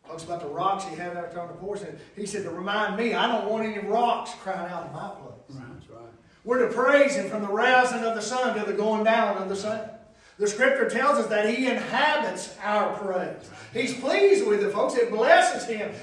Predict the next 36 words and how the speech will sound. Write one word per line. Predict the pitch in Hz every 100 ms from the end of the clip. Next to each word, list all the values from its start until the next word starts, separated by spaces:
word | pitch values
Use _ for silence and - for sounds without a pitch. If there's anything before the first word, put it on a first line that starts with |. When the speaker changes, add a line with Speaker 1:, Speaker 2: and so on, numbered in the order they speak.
| -
Speaker 1:
He | 262 226
likes | 262 370 359
us | 247 247
when | 233
we | 214
praise | 208 262 330 320
him, | 269 - -
regardless | 220 233 226 233 359 370 -
of | 233
our | 247 277
situation. | - 262 214 196 - - - 214 208 -
But | 262 262
these | 262 311 311
Pharisees, | 294 339 370 269 277 247
as | 220
the | 220 214
people | 349 -
were | 240 -
praising | 508 622 339 -
Jesus | - 254 240 214
Christ, | 247 320 311 - - 269
they |
said, | 269 269 254
"Listen, | 392 - -
man, | 226 320 339 - - -
make | - 311
them | 302 -
shut | 311 320
up." | 339 349 - - - - _ - - - - - _ _ _ _ _ _ _ _ _ _ _ - 127
As | -
we | 156
said, | 196 220 - - - _ _ - - - _
one | 143
of | 160
these | 185 185
days | 202 208 180 - -